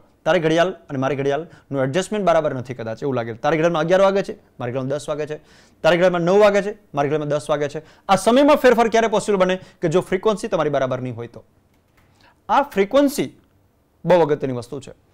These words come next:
ફ્રીક્વન્સી કોન્સ્ટન્ટ હોવી જરૂરી છે તો તમારો ટાઇમ કોન્સ્ટન્ટ હશે.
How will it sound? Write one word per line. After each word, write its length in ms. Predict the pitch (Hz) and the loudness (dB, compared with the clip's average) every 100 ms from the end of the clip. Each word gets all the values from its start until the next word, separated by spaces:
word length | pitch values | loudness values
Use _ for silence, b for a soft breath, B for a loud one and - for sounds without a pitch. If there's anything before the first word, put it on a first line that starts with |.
| b - | b -2
ફ્રીક્વન્સી 420 | 190 233 240 240 | 0 2 2 0
કોન્સ્ટન્ટ 480 | 247 196 185 - 185 | -2 -2 -2 -2 -2
હોવી 240 | 170 220 - - | -2 -4 -8 -4
જરૂરી 320 | 139 170 185 | 0 2 2
છે 120 | 190 | -2
તો 140 | 202 196 | -4 -4
તમારો 220 | 175 160 | -2 -4
ટાઇમ 220 | 143 143 | -4 -8
કોન્સ્ટન્ટ 440 | 139 131 123 127 113 | -8 -12 -12 -14 -14
હશે. 200 | - | -16